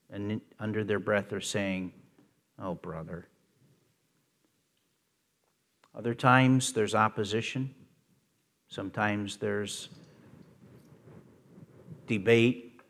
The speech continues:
discussion. We, we never know how God is gonna use the word and use the gospel. Our job is not to accomplish the results.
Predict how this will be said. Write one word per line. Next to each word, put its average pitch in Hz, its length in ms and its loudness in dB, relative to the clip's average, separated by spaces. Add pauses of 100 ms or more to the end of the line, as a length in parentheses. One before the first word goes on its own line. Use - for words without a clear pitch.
discussion. 107 720 -2 (480)
We, 214 180 4
we 214 280 4
never 185 320 2
know 139 240 0
how 107 140 0
God 113 260 -2
is 107 120 -4
gonna 107 180 -4
use 107 320 -4
the 110 100 -2
word 101 420 0
and 98 140 -8
use 98 200 -8
the 101 100 -6
gospel. 85 560 -8 (2500)
Our 131 120 2
job 170 320 6
is 135 160 6
not 151 320 8 (800)
to 127 100 4
accomplish 123 640 2
the 104 140 -4
results. 104 720 -2